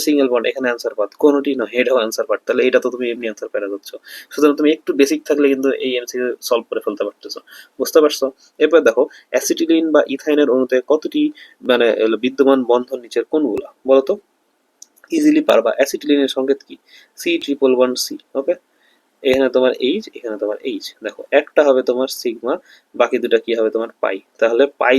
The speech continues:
দুটা থাকতে হবে, এই যে পাই দুটা আছে, পাই দুটা আছে, পাই দুটা আছে। এটার মধ্যে সিগমা কয়টা থাকতে হবে? একটা। একটা সিগমা এখানে আছে, তাহলে এই অ্যান্সার তোমার, এইগুলা তোমার বাদ। ক্লিয়ার হয়েছে এই, এই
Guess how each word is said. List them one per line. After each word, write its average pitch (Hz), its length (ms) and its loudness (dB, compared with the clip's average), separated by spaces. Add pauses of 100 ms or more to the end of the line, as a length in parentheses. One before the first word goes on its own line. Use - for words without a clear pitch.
দুটা 123 220 2
থাকতে - 240 -8
হবে, 101 160 -2
এই 101 60 -4
যে 110 140 -14
পাই 120 200 4
দুটা 113 180 2 (100)
আছে, 104 200 -6 (460)
পাই 123 200 4
দুটা 113 200 2
আছে, 120 180 0
পাই 110 160 4
দুটা 107 180 -2
আছে। 110 100 -6 (140)
এটার 135 180 2
মধ্যে 131 220 0
সিগমা 156 320 0
কয়টা 117 240 4
থাকতে - 200 -8
হবে? 107 180 2
একটা। - 180 -20 (520)
একটা - 220 -2
সিগমা 135 240 2
এখানে 120 220 0
আছে, 101 160 -6
তাহলে 120 160 -2 (120)
এই 123 160 2
অ্যান্সার 101 320 -4
তোমার, 104 240 -6
এইগুলা 110 260 0
তোমার 143 140 -8 (120)
বাদ। 131 120 -12 (1600)
ক্লিয়ার 131 260 4
হয়েছে 165 180 2 (420)
এই, 123 160 -2 (260)
এই 123 60 -6